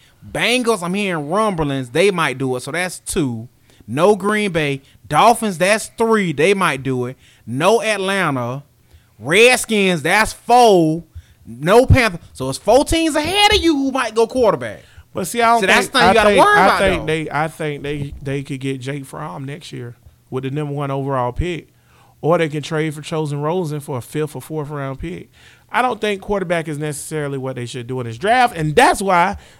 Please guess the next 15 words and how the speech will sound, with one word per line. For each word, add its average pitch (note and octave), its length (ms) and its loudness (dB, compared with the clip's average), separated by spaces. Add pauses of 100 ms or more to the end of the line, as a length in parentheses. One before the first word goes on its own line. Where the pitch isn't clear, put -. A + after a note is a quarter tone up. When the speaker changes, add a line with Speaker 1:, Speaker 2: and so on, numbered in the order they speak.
Speaker 2:
I'm G3+ 180 2
not C#3+ 260 2
picking G#3+ 340 0
quarterback B2+ 440 -4
for B2+ 120 -10
them. E3 240 -4
Speaker 1:
So C#3+ 280 -14
you E3+ 120 -8
know G3 160 -6
what? G#3+ 180 -4
So D#3+ 180 -6
give E3+ 240 -2
me, F3 380 -6
okay. D3+ 400 -8
Speaker 2:
Instead, F#3 840 0